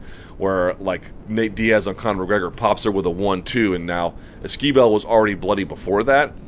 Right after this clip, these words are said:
but that second, that cross comes down the pipe, and you can see her face just explode.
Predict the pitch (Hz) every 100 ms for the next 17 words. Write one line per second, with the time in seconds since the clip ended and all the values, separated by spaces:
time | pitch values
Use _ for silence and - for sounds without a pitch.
0 | - - - 87 71 - - 120 110 95
1 | 90 87 - 104 101 - 95 80 90 78
2 | - 85 78 - 90 92 95 87 101 87
3 | 82 - 92 - 80 - 73 - - 78
4 | 80 73 69